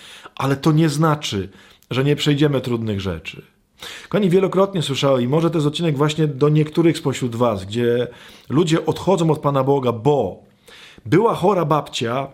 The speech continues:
bardzo się za nią modlili, żeby ta babcia wyzdrowiała, babcia odeszła z tego świata. Było chore dziecko, bardzo się modliliśmy, żeby tak się nie stało,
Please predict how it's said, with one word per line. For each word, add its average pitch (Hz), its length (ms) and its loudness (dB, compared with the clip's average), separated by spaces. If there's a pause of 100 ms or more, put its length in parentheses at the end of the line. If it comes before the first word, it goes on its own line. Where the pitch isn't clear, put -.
(800)
bardzo 156 640 0
się 151 160 2
za 151 180 0
nią 147 160 2
modlili, 135 540 0
żeby 117 200 0
ta 120 120 -2
babcia 123 360 0
wyzdrowiała, 107 800 -2 (520)
babcia 117 340 0
odeszła 104 320 -2
z - 60 -10
tego 95 200 -8
świata. - 500 -10 (380)
Było 127 240 4
chore 156 240 2
dziecko, 143 600 -2
bardzo 156 460 0
się 156 160 0
modliliśmy, 135 640 -2
żeby 117 180 -4
tak 123 180 -2
się 117 100 -6
nie 107 120 -6
stało, 113 500 0